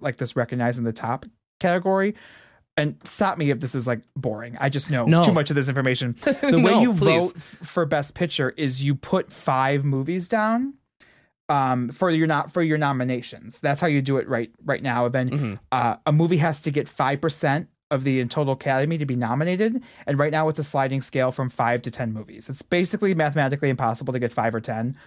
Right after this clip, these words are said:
Speaker 1: So
Speaker 2: Mm.
Speaker 1: you normally end up with, like, eight or nine.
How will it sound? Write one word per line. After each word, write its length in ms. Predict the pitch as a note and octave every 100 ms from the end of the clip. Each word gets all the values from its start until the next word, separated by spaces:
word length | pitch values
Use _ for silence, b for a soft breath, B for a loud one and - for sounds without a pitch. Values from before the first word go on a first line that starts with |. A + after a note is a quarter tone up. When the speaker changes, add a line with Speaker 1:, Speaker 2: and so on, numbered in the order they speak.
| b -
Speaker 1:
So 120 | C#3
Speaker 2:
Mm. 60 | D#3
Speaker 1:
you 120 | C#3
normally 420 | D3 C#3+ C#3+ C3+ A#2+
end 200 | B2+ B2
up 140 | A2+
with, 140 | A#2+ A#2+
like, 220 | A#2 - -
eight 120 | B2
or 80 | G#2
nine. 240 | G2+ -